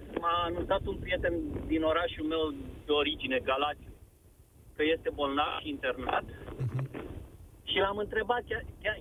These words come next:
Speaker 1: chiar am pus întrebarea asta care mi se pune mie pe Facebook: „Dar tu cunoști pe cineva bolnav, internat?” Și mi-a dat o replică foarte, foarte amuzantă, care merită spusă și altora.
Speaker 2: Da.
Speaker 1: „Păi,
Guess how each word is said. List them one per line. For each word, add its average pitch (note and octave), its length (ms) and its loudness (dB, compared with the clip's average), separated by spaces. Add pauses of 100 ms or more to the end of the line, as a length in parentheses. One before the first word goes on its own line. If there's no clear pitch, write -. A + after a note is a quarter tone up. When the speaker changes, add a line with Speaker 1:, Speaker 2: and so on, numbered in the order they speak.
Speaker 1:
chiar A3 140 2
am C4 220 2
pus C4+ 140 -2
întrebarea F#3+ 640 2 (160)
asta E3+ 220 -2 (220)
care D#3 140 4
mi D#3 300 0
se - 60 -4
pune F3+ 240 -2
mie F3 240 2
pe D3 140 0 (120)
Facebook: D3 380 0
„Dar - 180 0 (220)
tu - 100 0
cunoști G#3+ 320 2
pe G#3 180 0
cineva E3 320 2 (240)
bolnav, E3 440 0 (1040)
internat?” - 400 2 (140)
Și - 80 -12 (100)
mi-a G3 280 -2
dat - 140 -8 (140)
o G#3 40 0
replică G3+ 480 -4
foarte, - 300 2 (760)
foarte F3+ 220 4
amuzantă, F3+ 640 0 (160)
care C3 580 4 (500)
merită E3+ 400 2 (120)
spusă E3 300 -2 (180)
și - 80 -2 (120)
altora. C#3 360 -2 (240)
Speaker 2:
Da. B2+ 80 0 (240)
Speaker 1:
„Păi, G#3 100 4